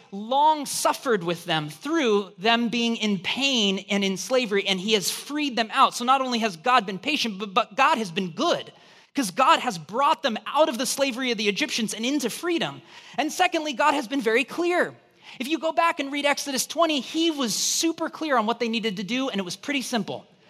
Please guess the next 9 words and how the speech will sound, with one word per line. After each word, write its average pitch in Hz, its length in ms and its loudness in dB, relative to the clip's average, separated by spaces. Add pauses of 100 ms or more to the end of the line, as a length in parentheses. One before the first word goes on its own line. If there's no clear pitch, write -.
(180)
Just - 280 -4
ten 330 320 0
commandments, 302 640 -2 (160)
here's 294 280 -2
what 277 180 -4
you 269 60 -2
need 262 160 0
to 247 80 -6
do, 247 280 0